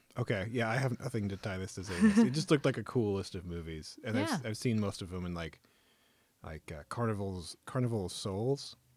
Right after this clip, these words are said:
Speaker 2: Oh.
Speaker 1: It's fucking awesome. And then
Speaker 2: Okay.
Speaker 1: Night of the Hunter.
Speaker 2: Oh,
Speaker 1: And
Speaker 2: yeah.
Speaker 1: it's a
Speaker 2: I've seen, that's a
Speaker 1: that's a kick-ass
Speaker 2: fantastic
Speaker 1: movie,
Speaker 2: movie.
Speaker 1: yeah.
Speaker 2: Yeah.
Speaker 1: Um, so I was just like, "Cool." And, I've, you know,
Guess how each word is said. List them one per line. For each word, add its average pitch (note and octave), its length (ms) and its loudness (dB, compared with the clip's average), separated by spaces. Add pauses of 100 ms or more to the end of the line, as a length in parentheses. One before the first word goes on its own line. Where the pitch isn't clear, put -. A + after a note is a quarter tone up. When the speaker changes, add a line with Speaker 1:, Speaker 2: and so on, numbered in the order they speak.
(160)
Speaker 2:
Oh. A3+ 420 8
Speaker 1:
It's - 100 -12
fucking G#2 320 -4
awesome. G#2+ 600 0
And G#2+ 140 -2
then G2+ 220 2
Speaker 2:
Okay. G#2+ 100 0
Speaker 1:
Night G#2+ 220 2
of G#2+ 80 2
the F#2+ 60 -2
Hunter. A#2+ 520 -4 (280)
Speaker 2:
Oh, A#3+ 80 6
Speaker 1:
And B3 100 10
Speaker 2:
yeah. E3+ 220 6
Speaker 1:
it's - 120 -6
a - 40 -6
Speaker 2:
I've F3 60 -6
seen, G#3+ 280 2
that's G#3 260 2
a D3 200 -6 (120)
Speaker 1:
that's G3 180 -4
a - 40 -14
kick-ass - 400 -6
Speaker 2:
fantastic F2 80 -12
Speaker 1:
movie, E2+ 340 -8
Speaker 2:
movie. F#2 80 -8 (920)
Speaker 1:
yeah. F#3+ 80 -14 (100)
Speaker 2:
Yeah. G#2 520 -2
Speaker 1:
Um, F2+ 240 -6
so C#3 120 2
I B2+ 40 6
was A#2+ 100 6
just G#2 140 -2
like, F#2+ 100 -2
"Cool." A3 340 8 (640)
And, C#3+ 120 2
I've, C#3 180 2
you D3 100 -6
know, G2 180 -4